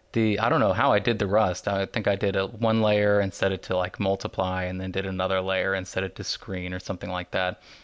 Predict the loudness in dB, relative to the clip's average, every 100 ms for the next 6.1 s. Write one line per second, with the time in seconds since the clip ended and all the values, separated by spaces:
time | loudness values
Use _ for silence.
0 | -6 -2 -2 0 0 2 2 0 -4 -6
1 | -12 -2 0 2 -2 -6 -8 -4 0 0
2 | 2 2 0 -2 -4 -4 -2 -6 -4 -4
3 | -2 -4 -6 -8 -16 -20 -14 -2 2 4
4 | 2 2 4 4 2 0 0 2 -2 0
5 | 0 0 -2 -6 -2 2 4 2 2 2